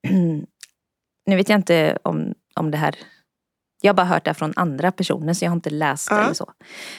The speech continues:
Speaker 1: Att,
Speaker 2: Nej.
Speaker 1: eh, Lady Gaga kom med något riktigt så flärdigt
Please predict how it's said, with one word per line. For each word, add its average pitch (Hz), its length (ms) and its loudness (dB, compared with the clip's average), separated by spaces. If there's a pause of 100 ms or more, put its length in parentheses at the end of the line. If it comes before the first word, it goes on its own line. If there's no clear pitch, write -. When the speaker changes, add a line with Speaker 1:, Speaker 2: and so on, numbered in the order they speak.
(140)
Speaker 1:
Att, 220 280 0
Speaker 2:
Nej. 190 120 4
Speaker 1:
eh, - 100 2
Lady 214 360 4
Gaga 202 460 4
kom 190 420 2
med 180 180 2
något 170 320 -2
riktigt 175 420 -2
så - 420 -2
flärdigt 185 840 0